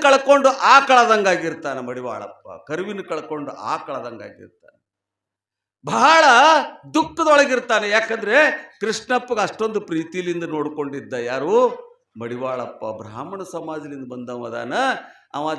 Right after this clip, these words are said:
ಎಲ್ಲರನ್ನ ಬಿಟ್ಟು ಬಂದಾನ ಅಂತ ಅವನು ಪ್ರೀತಿ ಮಾಡ್ತಿದ್ದ ಯಾರು? ಕಡ್ಕೋಳ ಮಡಿವಾಳಪ್ಪ. ಅದಕ್ಕೆ ಹೆಂಗ್ ಮಾಡೋದು ಅಂತ ಆಲೋಚನೆ ಮಾಡ್ತಿರ್ಬೇಕಾದ್ರೆ,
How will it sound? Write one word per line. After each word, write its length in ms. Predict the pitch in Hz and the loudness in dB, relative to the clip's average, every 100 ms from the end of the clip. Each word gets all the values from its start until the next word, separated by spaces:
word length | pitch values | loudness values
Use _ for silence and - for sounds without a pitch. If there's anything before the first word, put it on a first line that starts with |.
| - | -8
ಎಲ್ಲರನ್ನ 760 | 139 147 165 185 214 247 240 240 | -10 -8 -10 -10 -6 -6 -6 -8
ಬಿಟ್ಟು 280 | 180 175 151 | -8 -12 -10
ಬಂದಾನ 360 | 147 143 143 143 135 _ _ | -8 -6 -8 -10 -14 _ _
ಅಂತ 200 | 196 220 | -12 -8
ಅವನು 220 | 185 165 | -6 -6
ಪ್ರೀತಿ 420 | 151 143 143 143 170 | -10 -8 -8 -8 -8
ಮಾಡ್ತಿದ್ದ 520 | 151 139 135 131 110 | -6 -8 -10 -14 -10
ಯಾರು? 440 | 120 123 156 226 | -8 -6 -2 -4
ಕಡ್ಕೋಳ 500 | 220 - 127 127 143 | -4 -8 -10 -8 -8
ಮಡಿವಾಳಪ್ಪ. 880 | 127 113 120 131 123 - - 87 _ _ _ _ - | -6 -8 -6 -4 -4 -8 -14 -16 _ _ _ _ -2
ಅದಕ್ಕೆ 460 | 220 349 349 269 262 320 285 - - - | 0 0 0 4 6 6 4 -2 -16 -4
ಹೆಂಗ್ 240 | 175 320 339 | 0 0 2
ಮಾಡೋದು 480 | 339 302 302 294 285 | 4 6 8 6 4
ಅಂತ 200 | 277 277 | 2 0
ಆಲೋಚನೆ 680 | 220 202 269 294 285 269 | 2 4 4 4 4 2
ಮಾಡ್ತಿರ್ಬೇಕಾದ್ರೆ, 1300 | 247 247 240 233 226 208 202 233 311 302 254 - - | 2 0 0 -4 -2 -4 2 4 6 4 2 0 -14